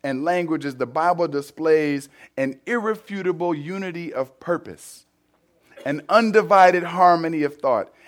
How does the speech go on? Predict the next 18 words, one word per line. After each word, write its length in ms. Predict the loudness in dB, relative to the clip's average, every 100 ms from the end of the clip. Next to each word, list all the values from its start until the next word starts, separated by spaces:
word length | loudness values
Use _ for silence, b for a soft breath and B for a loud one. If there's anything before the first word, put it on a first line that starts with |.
| b
an 160 | -8 -4 2
unfolding 720 | 2 2 0 2 2 0 0
narrative 400 | 2 2 0 0
that 160 | -2 -2
is 80 |
both 380 | -2 2 2 0
unified 640 | -6 -6 -6 -4 -2 0 -2
and 100 | -6
progressive. 640 | -10 -4 -4 -6 -14 -16 _ b b b b b
The 100 | -8
Bible, 400 | -6 -4 -2 -4
from 320 | -6 -10 -12
Genesis 560 | -6 -2 -2 -2 -8 -8
to 120 | -8
Revelation, 800 | -2 -2 -2 0 0 -2 -6 -10
projects 520 | -10 -8 -4 -4 -4 b b -18
universal 720 | -6 -4 -2 0 -2 -2 -8
truth 480 | -6 -2 0 -2